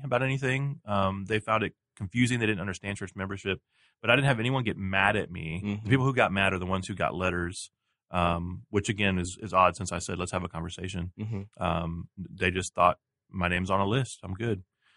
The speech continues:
Speaker 1: So you're doing your due diligence to actually have spiritual conversations with people who may have a false sense of their own conversion. Um, but you also may see some sheep come back into the fold
Speaker 2: Mm-hmm.
Speaker 1: because a shepherd has reached out to them. So I think that's how you start.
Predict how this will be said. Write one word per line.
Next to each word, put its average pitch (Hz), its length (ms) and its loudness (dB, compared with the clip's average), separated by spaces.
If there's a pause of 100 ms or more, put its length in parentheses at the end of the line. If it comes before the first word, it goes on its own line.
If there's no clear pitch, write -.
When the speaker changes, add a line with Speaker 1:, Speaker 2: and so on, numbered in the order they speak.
(100)
Speaker 1:
So 135 260 6
you're 123 160 -4
doing 151 160 6
your 117 100 4
due 120 140 0
diligence 110 540 2
to 95 80 0
actually 95 240 0
have 95 120 0
spiritual 95 320 -6
conversations 92 600 -4
with 87 120 -8
people 87 240 -6
who 92 100 -8
may 90 140 0
have 92 140 0
a 82 60 -6
false 87 340 -2
sense 90 220 -8
of 85 100 -8
their 82 160 -2
own 87 160 -4
conversion. 87 640 -4 (500)
Um, 85 480 0
but 110 100 2
you 110 100 2
also 123 200 4
may 107 120 2
see 117 180 -4
some 110 160 -2
sheep - 260 -4
come 117 140 -6
back 113 180 2
into 117 140 -4
the 95 80 -2
fold - 380 -2
Speaker 2:
Mm-hmm. 113 200 -2
Speaker 1:
because 107 220 -4
a 98 60 -2
shepherd 98 340 -4
has 92 100 -8
reached 90 200 -10
out 92 160 -6
to - 80 -18
them. 87 160 -8 (400)
So 120 180 6
I 147 80 4
think 226 140 4
that's 190 100 -4
how 156 80 6
you 127 80 2
start. 95 380 2